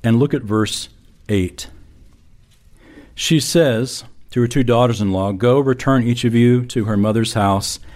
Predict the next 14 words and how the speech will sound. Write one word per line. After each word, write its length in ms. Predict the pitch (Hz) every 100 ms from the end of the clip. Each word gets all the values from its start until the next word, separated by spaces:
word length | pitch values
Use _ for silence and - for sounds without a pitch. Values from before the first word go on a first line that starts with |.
| - - -
May 220 | 110 117
the 140 | 104
Lord 760 | 98 101 127 135 107 92 95 101 - 101
deal 240 | 104 101
kindly 580 | - 117 113 110 92 82
with 240 | 80 -
you." 240 | 87 95 107 - - - - - - - - 127
Look 160 | 120
at 80 | 117
verse 240 | 104 101
nine. 300 | 101 98 80 101
"May 200 | 117 117
the 100 | 110
Lord 720 | 104 107 135 143 87 85